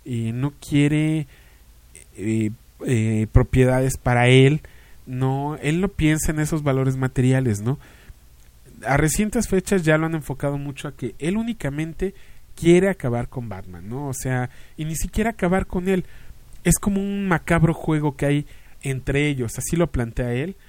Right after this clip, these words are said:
incluso una especie de amor que, que se tienen mutuamente, ¿no?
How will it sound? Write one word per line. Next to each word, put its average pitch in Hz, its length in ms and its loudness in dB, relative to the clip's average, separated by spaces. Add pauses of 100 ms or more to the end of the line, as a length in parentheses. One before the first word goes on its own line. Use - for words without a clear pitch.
(380)
incluso 151 440 -2
una 156 400 -2
especie 135 540 -2
de 117 120 0
amor 135 440 2
que, 110 320 -4
que - 140 -8
se 127 140 -4
tienen 131 280 -2
mutuamente, 117 720 -2
¿no? 147 220 0